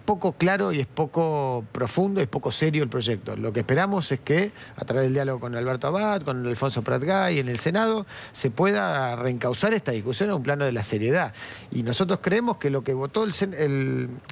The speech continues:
Congreso en el presupuesto, que lo votaron también todos los de, muchos de los de la foto de ayer, de, de un costo fiscal de veintisiete mil millones de pesos, es un paso adelante importante.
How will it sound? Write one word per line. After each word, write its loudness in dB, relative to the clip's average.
Congreso 0
en -4
el -4
presupuesto, 0
que 0
lo 0
votaron 0
también 0
todos 0
los 0
de, -2
muchos 0
de 0
los 0
de 0
la -2
foto -2
de 2
ayer, 0
de, 2
de -4
un -2
costo 0
fiscal 2
de 2
veintisiete 0
mil 0
millones 2
de 2
pesos, -2
es 0
un -2
paso 0
adelante 0
importante. -4